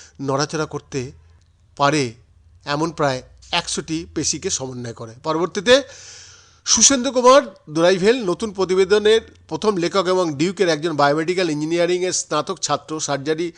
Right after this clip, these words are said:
স্যুট থেকে নিউরাল এবং স্পিচ ডেটা নিয়েছিলেন এবং এটি একটি মেশিন লার্নিং অ্যালগোরিদমে দিয়েছিলেন, যাতে এটি কতটা সঠিকভাবে ভবিষ্যৎবাণী করতে পারে। কোনো শব্দ হচ্ছে, হ্যাঁ,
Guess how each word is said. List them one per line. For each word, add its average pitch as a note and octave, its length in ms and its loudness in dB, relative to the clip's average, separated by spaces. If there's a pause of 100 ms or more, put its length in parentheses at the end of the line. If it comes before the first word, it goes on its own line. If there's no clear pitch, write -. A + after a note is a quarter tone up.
(260)
স্যুট A3+ 260 -4
থেকে D#3+ 240 -4
নিউরাল E3+ 340 2
এবং E3+ 180 0
স্পিচ G3 400 -6
ডেটা D3+ 240 -4
নিয়েছিলেন F3 380 -4 (360)
এবং D3+ 240 -4
এটি D#3 180 -4
একটি D3+ 200 -6
মেশিন D#3 460 -4
লার্নিং D3 420 0 (340)
অ্যালগোরিদমে F3 1200 4
দিয়েছিলেন, D#3+ 460 0
যাতে D3 260 -2
এটি C#3 220 -6 (440)
কতটা B3+ 400 -6
সঠিকভাবে D3+ 680 -4
ভবিষ্যৎবাণী B2+ 680 -4
করতে C3 260 -10
পারে। F3+ 220 0 (440)
কোনো F3+ 180 -2
শব্দ D#3+ 380 0
হচ্ছে, A#3 480 0 (500)
হ্যাঁ, F#3 420 -4